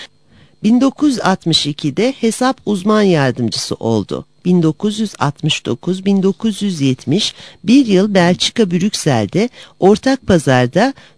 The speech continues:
Türk vasıtasız vergilerinin ortak pazar vasıtasız vergileriyle uyumu konusunda incelemede bulundu.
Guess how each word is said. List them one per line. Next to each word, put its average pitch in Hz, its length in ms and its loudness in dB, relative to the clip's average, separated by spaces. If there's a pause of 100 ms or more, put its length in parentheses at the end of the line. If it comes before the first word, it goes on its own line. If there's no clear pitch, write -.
Türk 302 300 2
vasıtasız 226 840 2
vergilerinin 131 840 2 (280)
ortak 196 520 -2
pazar 139 360 0
vasıtasız 156 840 -4
vergileriyle 135 840 0
uyumu 214 380 2
konusunda 151 600 0
incelemede 196 760 4
bulundu. 110 460 -2